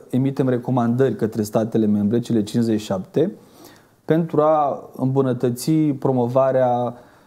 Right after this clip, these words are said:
exercitarea libertății religioase în context național sau context, uh, local. Asta înseamnă că, în principiu, lucrăm la ghiduri care să arate, spre exemplu, uh, bune practici,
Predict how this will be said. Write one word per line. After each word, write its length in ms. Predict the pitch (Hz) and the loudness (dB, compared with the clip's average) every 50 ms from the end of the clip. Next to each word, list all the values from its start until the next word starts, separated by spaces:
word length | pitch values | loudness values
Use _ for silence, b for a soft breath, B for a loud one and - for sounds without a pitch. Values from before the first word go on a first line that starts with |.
| B B _ | B B _
exercitarea 640 | - 120 120 127 127 113 - 117 107 - 127 127 123 | -2 0 2 2 0 0 -2 -2 0 2 2 2 2
libertății 600 | 120 120 113 113 113 110 113 131 123 120 - 123 | 0 0 0 0 0 0 0 -2 -2 -2 -2 -2
religioase 800 | 117 113 110 113 117 127 123 123 123 - - 123 120 117 113 110 - | 0 0 0 0 0 0 0 0 -2 -2 -2 0 2 0 0 -2 -2
în 240 | 127 123 127 120 113 | -2 0 0 0 0
context 680 | - 131 117 113 - 127 117 117 - - - - - - - | 0 0 -2 0 0 -2 -2 -2 -6 -10 -14 -18 -20 -6 -2
național 540 | 123 113 110 110 - 127 120 120 107 104 | -2 -2 -2 0 0 0 2 2 0 -2
sau 280 | 101 - 104 101 101 - - | -2 -2 -4 -4 -4 -6 -4
context, 500 | - 120 110 113 117 110 113 - - - | -4 -2 0 0 -2 -2 -4 -6 -4 -2
uh, 280 | 117 110 107 104 104 104 B B B B B B B B B | 0 0 0 0 -2 -6 B B B B B B B B B
local. 520 | - - 113 113 110 - 135 113 98 - - | -4 0 0 0 0 0 0 0 0 -2 -2
Asta 260 | - 120 - - - | -2 -2 -2 0 -2
înseamnă 360 | 139 131 - 160 151 156 151 135 | -2 0 0 0 0 0 -2 -4
că, 440 | - - 156 156 151 147 143 117 113 | 0 0 2 2 2 2 0 -2 -2
în 60 | 131 | -4
principiu, 460 | 127 123 135 127 123 - 151 143 156 135 | -2 -2 -2 -2 0 -2 -2 -2 0 -2
lucrăm 360 | 127 123 123 - 135 131 127 | -2 -2 -2 -2 0 0 0
la 440 | 120 123 120 120 113 107 107 98 - - 107 107 | 0 0 0 0 0 0 -2 -4 -4 -6 -6 -2
ghiduri 540 | 110 143 175 165 170 196 220 233 240 - - - _ _ _ _ | 0 0 0 2 2 2 0 0 -2 -6 -12 -20 _ _ _ _
care 220 | - - 123 120 | -2 0 0 0
să 120 | 113 - 131 | 2 2 2
arate, 480 | 127 131 127 127 - 131 123 120 120 101 | 2 2 0 0 -2 -2 0 0 -2 -2
spre 220 | 107 - - - | -4 -2 -2 0
exemplu, 580 | 117 110 123 117 113 110 - - 117 117 110 107 107 B B B B B B B | 0 0 0 -2 -2 -2 -2 -2 0 0 -2 -2 -6 B B B B B B B
uh, 100 | - 117 | -2 0
bune 300 | 107 110 113 123 127 120 | 0 0 0 0 0 0
practici, 720 | 107 107 - 151 180 180 - - 196 208 202 - - - | 0 0 0 0 0 -2 -2 0 0 0 0 -2 -8 -14